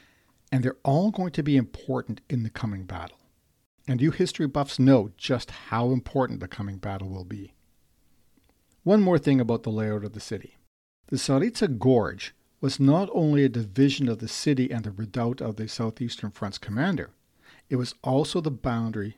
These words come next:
between Yermolenko's Southeastern Front and the Stalingrad Front. At this time,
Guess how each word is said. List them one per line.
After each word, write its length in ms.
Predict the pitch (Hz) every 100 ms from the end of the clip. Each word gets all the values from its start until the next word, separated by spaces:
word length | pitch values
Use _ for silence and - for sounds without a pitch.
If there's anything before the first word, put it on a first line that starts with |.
| -
between 320 | 135 - 107
Yermolenko's 540 | 104 107 107 110 104 -
Southeastern 720 | - 104 - 160 107 - 90
Front 320 | - 196 - _ _ _ _ -
and 180 | 131 117
the 60 |
Stalingrad 760 | 117 - 147 165 165 - 82 76
Front. 320 | - 73 - _ _ _ _ _ _ _ -
At 120 | 98
this 200 | 160 -
time, 400 | - 123 120